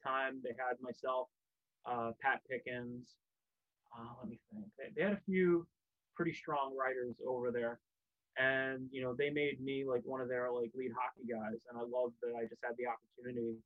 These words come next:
to write about whatever I wanted. And, you know, I, I felt like I was able to relationship build better with players when, like, you know, I could talk about stuff that was up their, their alley, things that were their,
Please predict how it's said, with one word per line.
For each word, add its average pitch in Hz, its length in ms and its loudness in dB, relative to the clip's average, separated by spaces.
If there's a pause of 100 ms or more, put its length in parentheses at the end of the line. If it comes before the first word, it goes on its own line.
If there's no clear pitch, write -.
(360)
to 139 80 -6
write 151 260 6
about 139 220 2
whatever 147 320 4
I 135 80 4
wanted. 120 460 0 (120)
And, 123 400 -2
you 127 80 -6
know, 127 160 -2
I, 123 60 0
I 120 220 -4 (100)
felt 131 160 2
like 127 180 2
I 127 100 2
was 123 120 2
able 127 180 0
to 123 60 -4
relationship 123 640 0
build 117 280 4 (640)
better 135 260 8
with 120 200 2
players 127 480 2 (440)
when, 131 440 0
like, 123 400 6
you 135 100 -4
know, 127 100 2
I 135 120 0
could 151 200 -2
talk 127 260 0
about 113 300 -4
stuff 113 260 -4 (100)
that 123 160 -2
was 120 300 2 (260)
up 123 160 -2
their, 117 300 2 (400)
their 127 100 0
alley, 123 360 4
things 135 240 -2
that 107 120 0
were 123 160 2
their, 120 220 4